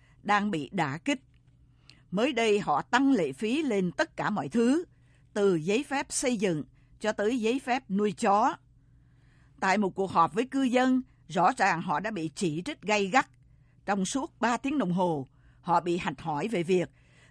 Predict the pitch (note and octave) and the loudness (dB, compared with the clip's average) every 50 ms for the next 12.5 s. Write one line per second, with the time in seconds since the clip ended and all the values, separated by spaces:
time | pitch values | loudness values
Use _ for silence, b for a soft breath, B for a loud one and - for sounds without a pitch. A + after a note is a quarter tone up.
0 | b - G#3+ G3+ A3 - C4+ C#4 - - C#4+ D4 C#4+ B3 C#4 C#4 C4 B3+ - A#3+ | b 2 2 2 2 2 0 0 0 -2 -2 0 2 2 2 2 2 0 -2 -4
1 | - - F3+ D#3+ G3 - C#4+ C4+ C4 B3+ - B3+ A#3+ A3 G#3 G3 E3+ C#3 - - | -4 -2 -2 -2 -2 0 0 0 0 2 2 2 4 4 4 2 0 -4 -6 -10
2 | b b b b b b - - - E3+ F#3 E3+ - - A3 B3 A3+ G#3 A#3 A3+ | b b b b b b -20 -8 -2 0 0 0 -2 -2 -4 -2 0 0 0 0
3 | G#3+ G#3+ F#3+ - - E4 D#4+ D4 D4 C4 - G#3+ F3 D#3+ D3 D3 D3 D3 C3+ C3+ | 0 -2 -4 -4 -4 -4 -4 -2 -4 -4 -4 -4 -4 -4 -4 -4 -4 -4 -6 -6
4 | C#3+ D3 C#3+ D#3+ E3+ F3+ A#3 D#4+ - - _ _ _ - D#3+ A#3 C4+ A#3 E3 D#3+ | -6 -4 -2 0 0 0 0 -4 -8 -12 _ _ _ -6 -4 -2 -2 -2 -4 -6
5 | G#3 - G#3+ G#3+ G3 - - C#3+ E3 F#3+ F#3 E3 D#3 C#3+ C3 - C#3+ D#3 - E3 | -6 -4 -2 -2 -2 -4 -6 -6 -4 -2 -2 -2 -2 -4 -6 -8 -8 -4 -2 -2
6 | E3+ C#3 - - _ - - - _ _ _ b b b b b b b b b | -2 -2 -6 -10 _ -20 -20 -20 _ _ _ b b b b b b b b b
7 | b _ - A3+ G#3+ - - C4+ B3 G#3+ - - - - - - D#3+ E3 C3+ D3+ | b _ -4 -4 -4 -2 0 2 2 2 0 -4 -12 -20 -16 -12 -10 -8 -8 -6
8 | D#3 D3+ C#3+ F3 - - A3 - b b b b b b _ - G#3 A#3 B3+ D4+ | -6 -6 -6 -6 -4 -4 -4 -4 b b b b b b _ -2 2 2 2 2
9 | - A#3 G#3+ G#3 F#3+ F#3 F3 b b b b b - - B3+ B3 A3+ E3+ F3 B3 | 4 2 2 2 2 0 -4 b b b b b -6 -4 -2 -2 -2 -2 -2 0
10 | C4+ B3+ A3+ G3 E3+ D#3 C#3+ C3+ b b b b b b b b b b - D#3+ | 2 2 2 2 0 -2 -6 -10 b b b b b b b b b b -6 -4
11 | - A#3 - A#3+ A#3 A#3+ A#3 A#3 C#4 D#3+ D3+ C#3+ D#3 G3 - - _ - - C4+ | -4 -2 2 2 4 4 2 0 -2 -4 -2 -2 -2 -4 -4 -6 _ -12 -8 -6
12 | E3+ D#3 E3 G3 A3 G#3+ A3 B3 D#4 | -6 -4 -2 0 2 2 4 2 2